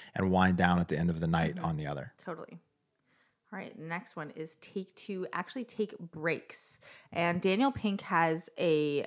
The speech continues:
Speaker 2: uh, bo-, I mean, Daniel Pink has a lot of books, but he, he has one called something about time, right?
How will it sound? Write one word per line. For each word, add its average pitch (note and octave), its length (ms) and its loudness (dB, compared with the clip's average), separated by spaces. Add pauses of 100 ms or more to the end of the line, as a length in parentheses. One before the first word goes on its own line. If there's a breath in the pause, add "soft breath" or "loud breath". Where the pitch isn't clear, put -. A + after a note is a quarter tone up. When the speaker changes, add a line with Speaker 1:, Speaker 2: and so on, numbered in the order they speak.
Speaker 2:
uh, C#3+ 320 4
bo-, E3 300 0
I F3+ 60 4
mean, F#3 140 0
Daniel E3+ 220 0
Pink D#3+ 320 -6
has D#3+ 160 -2
a D3+ 60 -4
lot B2 160 4
of - 40 -4
books, C#3+ 300 -4
but D#3 140 2
he, D#3+ 140 -2 (120)
he G3 140 -4
has F#3+ 160 -2
one E3 380 2
called - 280 -6
something A3+ 240 -4
about A3+ 180 -2
time, - 340 -10 (120)
right? D#4+ 320 -8